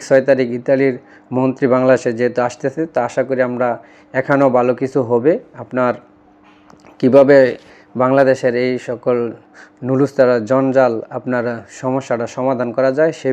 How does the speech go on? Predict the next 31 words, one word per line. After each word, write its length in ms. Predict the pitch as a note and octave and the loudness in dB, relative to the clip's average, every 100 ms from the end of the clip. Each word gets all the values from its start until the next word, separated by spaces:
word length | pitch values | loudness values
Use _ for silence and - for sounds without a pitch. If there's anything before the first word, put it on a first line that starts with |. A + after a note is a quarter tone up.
| C3 | -4
বিষয়ে 240 | - B2+ A#2+ | -2 -2 -2
আমাদের 240 | A#2 A#2 | -4 -6
ভালো 240 | G#2+ A2+ A#2 B2 | -6 -6 -6 -6
কিছু, 220 | - B2+ A#2+ - - - - - _ _ _ _ _ - | -6 -8 -8 -14 -20 -20 -20 -20 _ _ _ _ _ 2
ভালো 200 | B2+ C#3+ | 4 6
কিছু 140 | D#3 D#3+ D3+ | 4 4 4
উপহার 260 | E3 D#3+ D3+ | 4 4 2
দিবে। 160 | E3 - - | 0 0 -2
তো 40 | - | -4
সেক্ষেত্রে 460 | C#3+ C3+ B2+ C3 C3 A#2+ - _ _ B2 | -2 -2 -4 0 2 0 -6 _ _ -8
আপনারা 220 | C3+ A#2+ A#2 | -4 -4 -2
একটু 120 | B2+ A#2+ | -2 -2
অপেক্ষা 260 | A#2 D3 C#3+ | -4 -6 -2
করেন, 160 | D#3 D3 A2+ | 0 0 -2
ধৈর্য 180 | A2 A2+ A2 | -4 -4 -6
ধরেন। 200 | G#2+ G2+ G#2+ _ - C3 | -10 -12 -20 _ -2 2
আপনার 220 | D#3 D3 C3 | 4 6 6
বর্তমানে 480 | C#3 E3+ E3 E3 C#3+ B2+ A#2+ B2 A#2+ | 6 6 8 8 8 6 0 -4 4
যে, 120 | D3 D3+ C#3+ C3 | 6 6 4 2
যে 80 | C#3+ | 2
কয়েকটা 260 | D3 C#3+ D3 | 2 2 0
মাসের 260 | C3+ B2+ C3 | -2 0 -2
অ্যাপয়েন্টমেন্ট 480 | B2+ C3+ B2+ C3 B2 B2 | 0 -2 -2 -4 -4 -4
ডেট 120 | A2+ A2 | -4 -6
দিতেছে, 260 | A#2 C3+ D3+ B2+ | -8 -4 -2 -2
তা 60 | A#2 | -4
হলো 140 | B2 B2+ | 0 0
আপনার 320 | A#2+ C3 B2 - - - - - C#3+ | 0 -4 -4 -8 -20 -20 -20 0 0
এপ্রিল 300 | C#3+ E3 D3+ D#3+ | 2 2 2 2
মাস। 180 | G3+ - - _ _ C#3 | 0 -2 -18 _ _ -8
এপ্রিল 220 | C3+ D3+ | -2 0